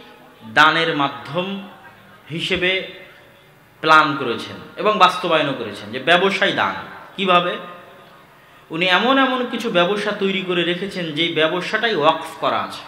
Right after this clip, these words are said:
যে ব্যবসাটা কি করা আছে? ওয়াকফ করা আছে। একটা আলাদা ব্যবসার পার্টি তৈরি করে দিয়েছেন, যেটা ব্যবসা। যেমন আল ওয়াতানিয়া, যে দেশি খাবার তিনি মানুষকে সাপ্লাই দিবেন,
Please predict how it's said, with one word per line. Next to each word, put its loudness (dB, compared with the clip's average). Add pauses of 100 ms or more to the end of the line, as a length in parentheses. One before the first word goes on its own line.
(600)
যে -2
ব্যবসাটা 2
কি -6
করা 4
আছে? -2 (680)
ওয়াকফ 2
করা 0
আছে। -10 (480)
একটা 2
আলাদা 6
ব্যবসার 0 (120)
পার্টি 2
তৈরি -2
করে -4
দিয়েছেন, -6
যেটা -4
ব্যবসা। -6 (760)
যেমন 2
আল 2
ওয়াতানিয়া, 0 (800)
যে 2
দেশি 0
খাবার 2 (580)
তিনি -4
মানুষকে 0
সাপ্লাই -2
দিবেন, -4